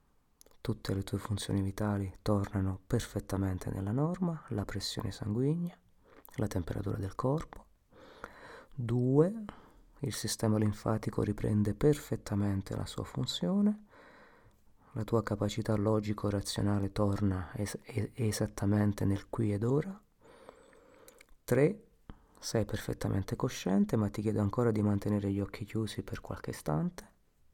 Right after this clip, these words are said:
Quattro. Puoi sgranchire leggermente il corpo senza alzarti. Cinque. Riapri gli occhi e bentornata. Ti consiglio di rimanere ancora un po' sdraiata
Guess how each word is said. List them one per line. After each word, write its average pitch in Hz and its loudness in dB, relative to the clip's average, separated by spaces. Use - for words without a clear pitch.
Quattro. - -2
Puoi 110 2
sgranchire 113 4
leggermente 110 2
il - -4
corpo - -2
senza 104 0
alzarti. 101 -4
Cinque. 127 2
Riapri 104 0
gli 104 -2
occhi 214 -4
e - -2
bentornata. 101 -4
Ti - -4
consiglio 180 2
di 151 4
rimanere 135 4
ancora 123 -2
un 113 -2
po' 117 -4
sdraiata 117 -4